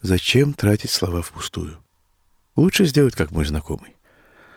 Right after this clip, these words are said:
Собрать вместе ту музыку, которая мне нравится, и преподнести её вам,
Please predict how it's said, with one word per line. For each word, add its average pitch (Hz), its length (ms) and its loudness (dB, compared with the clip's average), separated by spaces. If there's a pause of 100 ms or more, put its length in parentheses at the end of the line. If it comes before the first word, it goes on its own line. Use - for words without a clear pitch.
(100)
Собрать 123 480 2
вместе 170 240 2
ту 151 140 0
музыку, 139 500 2
которая 120 380 2
мне 113 140 4
нравится, 110 520 -2 (160)
и 139 80 2
преподнести 95 680 0
её 117 420 4 (460)
вам, 82 400 0